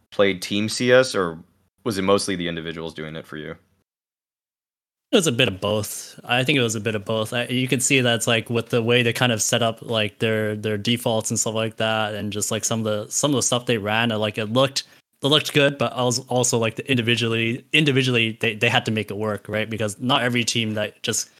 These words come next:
Speaker 2: has good tactics is automatically gonna be good. Like, another,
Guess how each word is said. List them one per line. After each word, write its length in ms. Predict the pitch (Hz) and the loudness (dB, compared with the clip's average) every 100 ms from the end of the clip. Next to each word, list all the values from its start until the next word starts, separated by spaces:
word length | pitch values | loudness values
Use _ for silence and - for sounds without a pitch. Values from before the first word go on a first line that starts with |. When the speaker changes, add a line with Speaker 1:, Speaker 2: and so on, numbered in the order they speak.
| _ _ _ | _ _ _
Speaker 2:
has 220 | 135 127 104 | 2 2 2
good 200 | 123 107 | 0 2
tactics 480 | 120 117 - 110 | 0 0 -2 -4
is 260 | 120 107 - 127 | -4 -4 -6 -2
automatically 560 | 123 120 113 110 113 | 0 2 2 0 0
gonna 160 | 110 107 | -2 -2
be 160 | 104 | -4
good. 300 | 101 110 104 - - _ | -2 -2 -2 -8 -18 _
Like, 220 | 110 107 | -6 -4
another, 520 | - 117 120 120 110 | -6 -2 0 0 -2